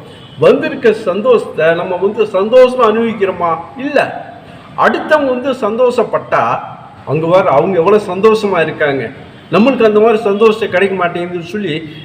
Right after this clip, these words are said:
நம்மளுக்கு கிடைச்ச சந்தோஷத்தையும் இழந்துடுறோம், அதை அனுபவிக்க மாட்டேங்கிறோம். பலரும் அதே மாதிரி தாங்க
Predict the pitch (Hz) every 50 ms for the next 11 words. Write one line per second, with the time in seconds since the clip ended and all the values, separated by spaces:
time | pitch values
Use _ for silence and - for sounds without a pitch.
0 | - - - 151 185 214 233 226 220 - 175 165 - - 196 226 254 254 - -
1 | 254 247 254 - 226 226 226 233 254 254 240 247 247 226 240 - 254 240 214 196
2 | 214 214 214 196 190 202 214 214 202 185 170 175 196 233 247 247 226 196 175 185
3 | 165 160 156 - - 143 127 120 117 107 - - - - - - - - - -
4 | - - - - - 170 196 226 233 240 254 247 220 180 190 214 214 208 185 175
5 | 165 160 165 170 202